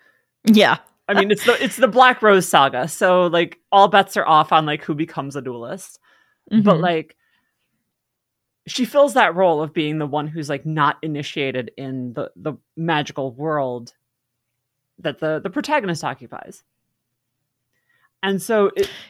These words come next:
Speaker 2: it's just an interesting parallel to me, b-, especially between, like, those two shows, because we know, like, Ikuhara worked on both of them. He didn't, I don't think he worked on the segment of the show that dealt with Naru,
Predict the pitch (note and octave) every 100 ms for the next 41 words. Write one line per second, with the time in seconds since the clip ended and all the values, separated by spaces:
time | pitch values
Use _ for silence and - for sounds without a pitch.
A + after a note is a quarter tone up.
0 | _ _ - - A3 C#4+ A#3 A3+ C4 C#4
1 | C#4+ G#3+ - G#3 G3+ F#3 E3 D#3 G3+ E3
2 | D#3 C#3+ C3+ - _ _ _ _ _ _
3 | _ _ - D3 - F#3+ - A#3+ - A#3
4 | A3 - C4+ F3+ E3+ D3+ _ _ D3+ D3
5 | F3 E3+ E3 - E3 - D#3+ C#3+ G3+ G3
6 | G3 D#3+ E3+ D#3 D3 C#3+ C3+ C3 - -
7 | F3+ E3+ - D#3 D3 C#3 C3+ C#3 - C#3+
8 | C3 C3+ D3+ E3+ D#3+ E3+ C4+ D#4 C3+ _
9 | _ _ _ _ G3+ A3+ C#4 B3+ B3+ F#3
10 | F3+ F3 _ _ - - _ _ - F#3
11 | F3+ E3 - - E3 D#3 E3 D#3+ D#3+ C#3+
12 | - E3+ D3+ C#3+ C#3 - - C3+ - A#2+
13 | - A#3 A#3+ B3+ C4+